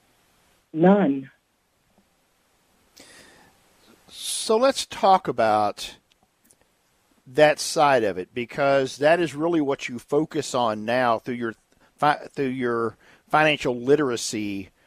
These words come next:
Speaker 2: company and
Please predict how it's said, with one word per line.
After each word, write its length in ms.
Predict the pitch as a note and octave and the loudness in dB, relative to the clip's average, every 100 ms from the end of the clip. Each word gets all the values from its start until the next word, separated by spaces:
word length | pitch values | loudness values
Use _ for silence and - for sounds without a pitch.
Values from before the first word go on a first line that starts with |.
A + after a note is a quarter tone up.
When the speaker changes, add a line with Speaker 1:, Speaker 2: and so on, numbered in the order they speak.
| _ _ _ _ _ _ _ _ | _ _ _ _ _ _ _ _
Speaker 2:
company 840 | - - F3 - C3 G#2+ G#2+ G#2+ - _ _ _ _ _ _ _ _ - | -2 2 4 2 -4 -4 -6 -10 -14 _ _ _ _ _ _ _ _ -6
and 480 | D#3 D#3+ D#3 D3+ | -2 2 2 0